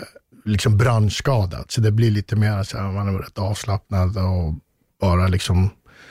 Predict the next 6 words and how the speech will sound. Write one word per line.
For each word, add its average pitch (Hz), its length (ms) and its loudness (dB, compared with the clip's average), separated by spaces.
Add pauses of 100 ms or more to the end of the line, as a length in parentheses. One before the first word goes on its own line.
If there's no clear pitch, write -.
(680)
försöker 107 560 2
liksom 101 260 2
vara 95 140 4
sig - 160 -2
själv 95 280 -2
liksom. 113 300 -4